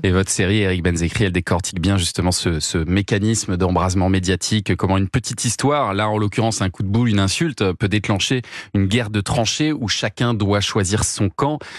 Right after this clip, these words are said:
Euh, c'est quelque chose qui a toujours existé, hein, mais, mais qui prend beaucoup d'ampleur ces dernières années avec la montée en puissance des, des réseaux sociaux et des chaînes info. C'est ça ce que vous avez voulu montrer dans cette série ?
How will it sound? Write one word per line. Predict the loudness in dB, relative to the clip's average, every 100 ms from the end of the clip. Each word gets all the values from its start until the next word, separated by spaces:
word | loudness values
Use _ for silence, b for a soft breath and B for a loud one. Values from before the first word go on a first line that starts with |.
| B
Euh, | -2 0
c'est | -2 -2
quelque | -2 0
chose | 0 0 -2
qui | 0
a | -2
toujours | 0 2 2
existé, | 2 0 0 0 2
hein, | 2
mais, | 2 0 0
mais | 0
qui | -2
prend | -2 0
beaucoup | 0 0
d'ampleur | 0 0 0 -2
ces | 0
dernières | 0 2 2 2
années | 2
avec | 0 0
la | 0
montée | 2 2
en | 0
puissance | -2 -2 0
des, | 0 2 2
des | 2
réseaux | 0 2 0
sociaux | 0 -2 0 0
et |
des | 0
chaînes | 0 0 0
info. | 0 0
C'est | 0 0
ça | 0 -2
ce |
que | -2
vous | 0
avez | 2 2
voulu | 0 0 2
montrer | 0 0
dans | -4
cette | -4 -4
série ? | -4 -4